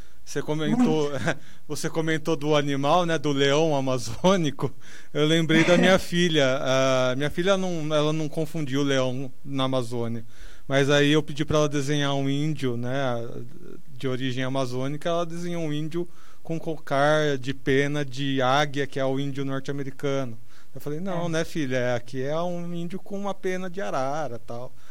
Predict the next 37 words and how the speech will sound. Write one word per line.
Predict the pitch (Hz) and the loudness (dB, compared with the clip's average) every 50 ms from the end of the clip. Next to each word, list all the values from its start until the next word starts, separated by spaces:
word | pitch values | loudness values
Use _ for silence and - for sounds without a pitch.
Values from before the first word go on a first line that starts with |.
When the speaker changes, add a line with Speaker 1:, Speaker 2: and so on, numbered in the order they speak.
| - - - | -6 -6 -4
Speaker 1:
<laughs> | - 185 | -4 -2
É | - 226 | -2 -2
diferente, | - 139 - 175 180 151 147 151 160 160 147 - 131 | -2 -2 -2 0 0 2 2 2 0 0 -2 -4 -4
né? | 135 135 135 - - - - - - - | -4 -4 -4 -6 -6 -6 -6 -6 -4 -2
Às | - 143 127 | -2 0 0
vezes | 139 151 156 156 | 2 0 0 2
dá | 143 170 | 2 2
a | 170 | 2
impressão | 175 165 - 175 175 165 - - - 156 151 156 | 2 2 0 0 0 0 -2 -2 -2 0 0 0
de | 156 151 | -2 -4
que | - - | -2 -2
a | 170 | -2
Amazônia | 165 165 160 156 139 123 127 135 139 147 151 160 160 | -2 0 0 -2 -2 -2 -2 -2 0 0 0 -2 -2
não | 156 151 147 | -2 -2 -4
faz | - 151 143 - | -4 -4 -4 -4
parte | - 139 135 135 139 | -2 -2 -2 -2 -4
do | 127 | -4
Brasil, | 120 120 120 120 117 104 107 110 117 135 147 143 | -4 -4 -4 -4 -4 -4 -4 -4 -4 -4 -4 -4
de | 123 127 | -4 -4
que | - - 131 | -4 -2 -2
os | 135 135 127 - | -2 -2 -2 -4
povos | - - 131 135 143 139 131 127 | -4 -2 0 0 0 0 0 -2
ali | 131 123 131 | -2 -2 -2
não | 131 131 | -4 -4
são | 123 - - 127 | -4 -4 -4 -4
brasileiros, | 120 120 120 110 110 113 113 104 110 117 131 135 135 131 131 | -4 -4 -4 -4 -4 -4 -4 -4 -4 -4 -4 -4 -4 -4 -6
enfim. | 139 - - - 135 131 120 - - - - - - - - - - - - | -6 -6 -6 -6 -6 -6 -6 -6 -6 -6 -6 -6 -6 -6 -6 -6 -6 -4 -2
Uma | 147 156 | -2 -2
discussão | 151 - - 175 - - 170 170 180 185 175 160 139 | -2 -4 -6 -6 -6 -4 -4 -2 -2 -2 -2 -4 -2
longa, | 123 143 151 151 139 123 113 113 113 | 0 0 2 2 0 0 -2 -4 -4
né? | 117 117 120 120 120 117 117 | -4 -4 -4 -4 -4 -4 -4
Na, | 113 117 113 - - 123 - - - - - | -4 -4 -4 -4 -6 -6 -6 -6 -6 -6 -6
aqui | - 120 113 - 131 | -6 -4 -4 -4 -4
no, | 135 139 135 127 120 | -2 -2 -2 -2 -2
no | 123 131 131 | -4 -4 -4
nosso | 131 127 117 - - | -4 -4 -6 -6 -6
podcast. | - 139 135 131 120 - - 131 123 123 127 127 - - 147 135 | -6 -6 -6 -6 -6 -6 -6 -4 -4 -4 -4 -4 -4 -4 -4 -4